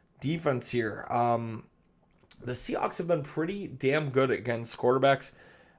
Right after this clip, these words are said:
I don't think that's the game I'm looking to jump Kyler Murray back into my lineup. So quarterbacks have been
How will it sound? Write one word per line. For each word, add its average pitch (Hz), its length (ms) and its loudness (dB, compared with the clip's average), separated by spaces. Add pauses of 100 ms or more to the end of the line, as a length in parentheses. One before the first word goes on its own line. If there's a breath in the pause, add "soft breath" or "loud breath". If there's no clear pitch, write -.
(140 soft breath)
I 180 100 10
don't 247 120 6
think 214 160 0
that's 202 200 0
the 165 60 -6
game 165 200 4
I'm 151 200 4
looking 143 280 4
to 147 80 0
jump 131 340 2
Kyler 127 320 2
Murray 127 180 2
back 139 180 4
into 156 80 0
my 160 100 6
lineup. 180 380 2 (380 soft breath)
So - 160 -2
quarterbacks - 480 6
have 180 140 4
been 131 220 2